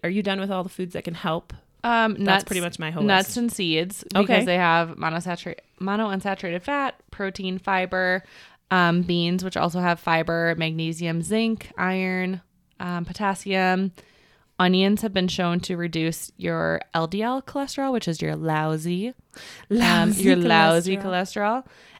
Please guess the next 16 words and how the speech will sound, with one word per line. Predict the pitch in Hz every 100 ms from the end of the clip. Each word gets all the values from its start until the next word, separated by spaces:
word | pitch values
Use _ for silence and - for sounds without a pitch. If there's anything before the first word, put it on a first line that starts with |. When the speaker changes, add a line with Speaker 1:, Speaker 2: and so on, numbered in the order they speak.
| _
Speaker 2:
And | 196 196 196
then, | 202 202 202 - -
um, | 190 185 175 185
just | 208 254
in | 226
general, | 180 180 180
just | 175 -
eating | 175 180 - -
a | 180
variety | 170 165 160 165 170
of | - 165
colorful | - - 165 170 - 175 165 165 -
vegetables, | 165 110 - 175 170 160 165
Speaker 1:
Mm-hmm. | 175 175
Speaker 2:
fruits, | 165 160 160 151 156
just | - - -